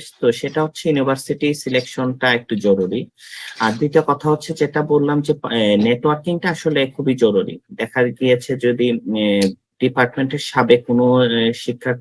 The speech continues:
শিক্ষক, এ, মানে শিক্ষক কিংবা শিক্ষার্থী কেউ যদি অ্যাপ্লাই করে থাকেন ওই ভার্সিটিতে বা পড়াশোনা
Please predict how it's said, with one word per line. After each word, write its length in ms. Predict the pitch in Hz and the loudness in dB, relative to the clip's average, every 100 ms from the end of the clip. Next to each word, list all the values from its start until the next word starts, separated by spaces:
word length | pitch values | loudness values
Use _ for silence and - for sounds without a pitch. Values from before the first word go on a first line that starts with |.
| _ | _
শিক্ষক, 460 | - 123 120 - 120 | -10 -10 -6 0 2
এ, 100 | 117 | 4
মানে 180 | 113 110 | 2 -2
শিক্ষক 480 | - 120 - 120 123 | -2 -4 0 0 0
কিংবা 260 | 120 113 113 | 0 0 -2
শিক্ষার্থী 800 | - 117 - 120 - 120 113 113 - - _ | -4 -10 -6 -8 -2 0 0 -2 -12 -18 _
কেউ 180 | 143 131 | 6 8
যদি 260 | 143 147 143 | 8 6 6
অ্যাপ্লাই 360 | 120 120 117 | 6 4 2
করে 240 | 117 117 117 | 4 2 0
থাকেন 340 | 117 113 104 | -4 -4 -2
ওই 160 | 101 101 | 0 -2
ভার্সিটিতে 600 | 104 - 104 104 98 101 | -4 -6 -8 -6 -4 -2
বা 140 | 104 - | -4 -2
পড়াশোনা 500 | 107 110 - 113 | -2 -2 -4 -4